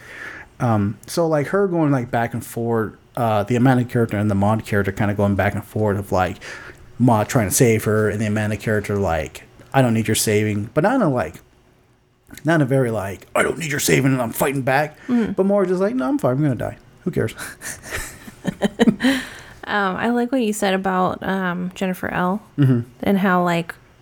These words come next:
Speaker 2: they seemed like they were connecting, but then toward, you know, as it went on, it seemed like she was fucking with her.
Speaker 1: Yeah.
Speaker 2: That's my childhood.
Speaker 1: Damn.
Speaker 2: That's how all the fucking girls treated me.
Speaker 1: Yeah, yeah.
Speaker 2: And to the point where they, like, they would get me to a point where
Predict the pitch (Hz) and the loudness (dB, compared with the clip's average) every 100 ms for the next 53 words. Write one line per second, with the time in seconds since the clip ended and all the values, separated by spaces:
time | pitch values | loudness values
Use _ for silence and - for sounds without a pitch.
0 | _ _ _ _ _ 208 196 196 202 185 | _ _ _ _ _ 2 4 4 2 2
1 | 175 185 180 190 175 185 185 190 180 180 | 2 0 0 0 -2 2 2 2 2 2
2 | 180 180 185 - - 190 175 - 196 190 | 2 0 -2 -6 0 2 2 2 2 4
3 | 175 175 175 147 180 175 185 190 233 - | 2 2 0 2 2 2 2 2 -2 -8
4 | - 185 180 - 170 - 170 196 214 233 | -2 0 0 -2 -6 -6 -6 0 0 4
5 | 277 285 170 143 127 135 - - 285 302 | 2 2 4 4 4 -2 -12 -2 0 2
6 | - 294 - 277 226 180 170 - - _ | 2 2 4 2 2 0 -2 -6 -20 _
7 | _ - 110 95 98 117 185 120 101 95 | _ -12 -8 -4 -2 -2 -2 -2 -2 -2
8 | 87 - 247 254 - 269 254 240 - 220 | -4 0 2 2 2 4 6 4 2 0
9 | 214 226 226 226 226 208 196 185 180 - | 2 2 2 -2 2 2 2 0 0 -2
10 | 196 - - - 185 151 135 117 113 110 | -4 -4 -6 -6 0 2 4 2 0 0
11 | 101 202 202 214 208 - 208 190 202 196 | 0 2 0 0 0 2 2 2 2 2
12 | 190 202 190 - 202 196 202 196 190 190 | 2 2 2 2 0 2 0 2 0 0
13 | 208 214 - 202 185 202 208 - | 2 0 0 -2 0 0 2 2